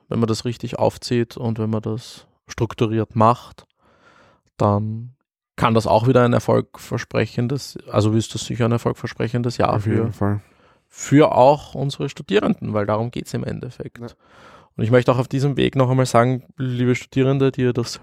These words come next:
Speaker 1: hört, wendet euch an eure Studierendenvertretung, wenn's irgendwas gibt, äh, studierendenvertretung punkt wien at abendgymnasium punkt a t.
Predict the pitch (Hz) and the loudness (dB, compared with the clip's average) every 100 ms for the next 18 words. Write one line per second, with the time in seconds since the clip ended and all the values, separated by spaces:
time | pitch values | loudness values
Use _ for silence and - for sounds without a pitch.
0 | - 107 110 123 - - - _ _ - | -2 2 6 4 2 -8 -20 _ _ -20
1 | - _ - 135 160 - 107 - 107 104 | -20 _ 0 2 2 2 0 0 -2 -2
2 | - - 117 - 113 - 117 - 113 113 | -4 -4 -4 -4 -6 -8 -8 -4 -2 0
3 | 117 120 113 - - 156 - - - - | 0 0 0 0 0 -2 -2 -20 -20 -20
4 | _ - 113 110 107 110 110 113 - 131 | _ -4 2 6 6 6 4 0 -4 2
5 | 160 - 127 139 123 - 120 - 120 117 | 2 2 -2 2 2 2 -2 -2 -4 -4
6 | 120 123 120 - - 160 - 143 127 139 | -4 0 0 2 0 0 0 0 0 0
7 | 131 131 - - 127 123 | -4 -6 -4 0 2 0